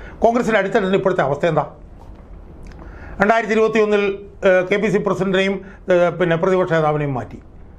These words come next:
അന്ന് പറഞ്ഞ എന്താ? മൂന്ന് മാസത്തിനുള്ളിൽ പുനഃസംഘടന എന്നാണ് പറഞ്ഞത്. മൂന്ന് മാസം വെച്ചിട്ട് ഏതാണ്ട് ഒരു പത്ത് പതിനഞ്ച് മൂന്ന് മാസങ്ങൾ കഴിഞ്ഞിട്ടും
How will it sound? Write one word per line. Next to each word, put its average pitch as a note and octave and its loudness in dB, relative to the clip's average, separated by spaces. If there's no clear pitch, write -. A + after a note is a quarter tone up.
അന്ന് G3+ 4
പറഞ്ഞ G3 0
എന്താ? F3+ 2
മൂന്ന് C4 2
മാസത്തിനുള്ളിൽ G3 0
പുനഃസംഘടന D3+ 0
എന്നാണ് G#2+ -10
പറഞ്ഞത്. F#2 -16
മൂന്ന് B3 4
മാസം A#3 2
വെച്ചിട്ട് G#3 0
ഏതാണ്ട് G#3 0
ഒരു G#3 2
പത്ത് G3 0
പതിനഞ്ച് B3+ 0
മൂന്ന് A3+ 0
മാസങ്ങൾ F#3 -2
കഴിഞ്ഞിട്ടും D#3 0